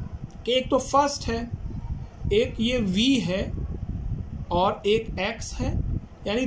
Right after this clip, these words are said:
दस तक की जितनी भी संख्याएं हैं वो इन तीन जो symbols हैं उन्हीं से बनी हुई हैं। यानी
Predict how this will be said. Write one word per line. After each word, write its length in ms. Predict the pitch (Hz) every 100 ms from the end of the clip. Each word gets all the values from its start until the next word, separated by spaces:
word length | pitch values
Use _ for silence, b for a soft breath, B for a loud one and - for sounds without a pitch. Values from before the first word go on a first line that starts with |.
| 180
दस 280 | 240 285 -
तक 140 | 277 277
की 120 | 311
जितनी 420 | 226 233 294 359
भी 140 | 339 311
संख्याएं 540 | 226 202 208 220 247
हैं 300 | 143 143 - - - - - 196
वो 200 | 269 - 285
इन 180 | 330 349 - -
तीन 440 | 269 320 370 381 381 - - - - - - - - - - - - - - 165
जो 460 | 208 233 220 - - -
symbols 680 | 240 262 269 349 277 -
हैं 200 | 180 185 - - - - - -
उन्हीं 280 | 254 285 339
से 140 | - 214
बनी 240 | 180 175
हुई 240 | 147 151
हैं। 640 | 131 127 - - - - -
यानी 260 | 175 196